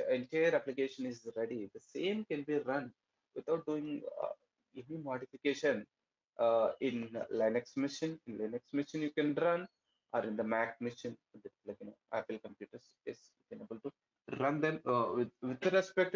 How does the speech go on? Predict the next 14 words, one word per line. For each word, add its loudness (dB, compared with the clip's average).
to, 6
uh, 8
you 0
know, -2
O 8
S 8
I'm 2
talking -2
cross-platform. -2
When 4
you're 2
talking 0
about 0
the -4